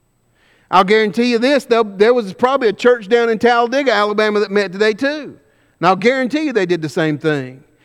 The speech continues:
And I know of one in Mexico Beach, uh, Florida, who did the same thing. I know one over in North Carolina who did the same thing. Why?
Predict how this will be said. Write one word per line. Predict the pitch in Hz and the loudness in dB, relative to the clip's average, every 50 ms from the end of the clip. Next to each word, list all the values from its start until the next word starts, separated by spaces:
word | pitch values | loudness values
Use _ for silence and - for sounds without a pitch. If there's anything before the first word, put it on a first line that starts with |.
| _ _ - - | _ _ -4 0
And | 180 | 2
I | 202 | 2
know | 220 226 233 | 4 6 4
of | 226 202 220 | 4 4 2
one | 240 247 247 247 247 | 0 0 2 0 0
in | 247 240 240 233 | 0 0 0 0
Mexico | 247 240 226 - - 262 262 254 | 0 0 -2 -2 0 0 0 0
Beach, | 226 262 269 262 240 - - _ _ - _ _ - | 0 -4 -4 -4 -6 -10 -16 _ _ -20 _ _ 0
uh, | 185 196 202 202 202 | 4 6 6 6 4
Florida, | 202 240 262 285 302 294 254 202 165 | 2 2 2 4 4 2 0 -2 0
who | 175 202 214 | 0 -2 -2
did | 190 214 233 262 254 | 0 0 0 0 -2
the | 254 | -4
same | - - 269 285 285 254 | -4 -2 -2 -2 -2 -2
thing. | - 285 294 302 254 | -2 -2 -2 0 -2
I | 202 | 0
know | 196 208 220 226 | 2 2 2 2
one | 240 240 240 233 | 2 0 0 2
over | 247 262 247 254 269 | 0 0 0 -2 -2
in | 269 269 | -2 0
North | 285 285 - | -2 -2 -2
Carolina | - 277 294 311 330 285 233 | -4 -2 -2 0 -2 0 -4
who | 220 | -4
did | 190 233 269 254 | -4 -6 -6 -8
the | 247 | -8
same | - - 294 320 330 320 277 | -2 0 0 0 0 -4 -2
thing. | 339 349 381 392 392 381 277 175 170 | -2 -2 0 0 0 -2 -2 -2 0
Why? | 208 254 302 311 311 254 156 131 226 139 - - 151 | 0 0 0 0 -2 -2 -4 -6 -8 -14 -16 -20 -20